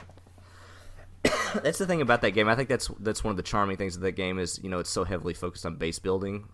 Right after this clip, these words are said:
And some of the bases I've seen, like, there's a bridge fort,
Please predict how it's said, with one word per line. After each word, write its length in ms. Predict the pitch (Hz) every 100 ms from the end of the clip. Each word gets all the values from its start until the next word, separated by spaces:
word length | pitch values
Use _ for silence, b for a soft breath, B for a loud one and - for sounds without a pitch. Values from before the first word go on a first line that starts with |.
| - - - - - - - -
And 220 | 98 87
some 260 | - 113
of 60 | 104
the 60 | 90
bases 320 | 90 90 90
I've 140 | 87
seen, 220 | - 98 92
like, 140 | 87
there's 140 | 95 90
a 60 |
bridge 400 | 78 90 90 87
fort, 560 | - 98 95 95 -